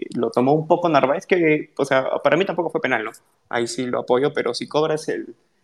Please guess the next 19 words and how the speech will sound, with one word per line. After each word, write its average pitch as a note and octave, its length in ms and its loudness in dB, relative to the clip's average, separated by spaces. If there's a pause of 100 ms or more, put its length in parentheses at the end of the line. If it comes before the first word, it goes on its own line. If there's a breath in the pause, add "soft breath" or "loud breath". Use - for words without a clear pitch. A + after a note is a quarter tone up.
(120)
el A#2+ 160 -4
último, D3+ 600 -2
este, A2 380 -8
no A#2+ 160 -4
tienes D3 280 -6
criterio, C3 460 -2
¿no? A#2 100 -8
Para, - 500 -4
para A#2 200 -6
manejar A2+ 320 -6
esos A2+ 180 -10
temas. - 240 -10 (600)
Por B2 120 2
eso - 160 2
lo F#2+ 460 -2
califiqué A2+ 340 -2
con A#2 140 -2
un A#2 80 -4
diez. A2 180 -6